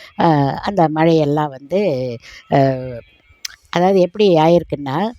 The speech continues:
வெளியில மழை வரும் இன்னைக்கு மூணு மணிக்கு மேலன்னு பயந்துட்டு இருந்தோம். அப்படியே சொல்லிட்டு இருந்தாங்க வானிலை அறிக்கை. இப்ப என்னன்னா, அந்த மழை பூரா கடல்லயே பேஞ்சிட்டு இருக்காம்.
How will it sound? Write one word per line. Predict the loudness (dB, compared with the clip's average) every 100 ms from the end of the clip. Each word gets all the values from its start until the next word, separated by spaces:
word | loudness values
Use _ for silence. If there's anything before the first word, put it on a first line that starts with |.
| _ _ _
வெளியில | 2 4 6 4
மழை | 2 0
வரும் | 0 -2 -6
இன்னைக்கு | -6 -8 -8
மூணு | -12 -8
மணிக்கு | -2 -2 0
மேலன்னு | 2 4 2 0
பயந்துட்டு | -2 -2 -2 -6 -10
இருந்தோம். | -20 -18 -16 -16 -18 -10
அப்படியே | -4 0 -2
சொல்லிட்டு | -2 0 2 2
இருந்தாங்க | -2 -4 -4 -6 -4
வானிலை | 0 2 2 0 -2
அறிக்கை. | -6 -6 -4 -2 -4 -12 -20 -12
இப்ப | -4
என்னன்னா, | 0 0 0 0 0 0 0
அந்த | 0 -4
மழை | -4 -2 -2
பூரா | -4 -16 -8 -4 -4 -6
கடல்லயே | -4 0 2 4 4 4 2 -4
பேஞ்சிட்டு | -12 -12 -16 -18
இருக்காம். | -20 -20